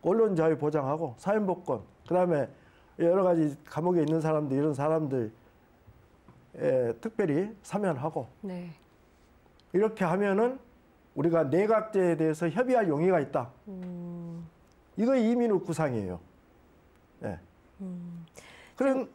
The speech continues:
Speaker 1: 그런
Speaker 2: 네.
Speaker 1: 관계에서 이제 어떻게 되겠어요? 직선제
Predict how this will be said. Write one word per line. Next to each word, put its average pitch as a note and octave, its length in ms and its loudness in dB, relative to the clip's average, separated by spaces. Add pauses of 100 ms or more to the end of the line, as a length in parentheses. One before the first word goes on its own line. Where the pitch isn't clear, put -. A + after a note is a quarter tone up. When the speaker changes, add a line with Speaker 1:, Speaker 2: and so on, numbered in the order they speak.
(140)
Speaker 1:
그런 C4+ 300 2
Speaker 2:
네. B3 40 0
Speaker 1:
관계에서 G#3+ 480 2
이제 G3+ 360 -2 (440)
어떻게 A3 240 2
되겠어요? E3 480 0 (2250)
직선제 A#3+ 920 2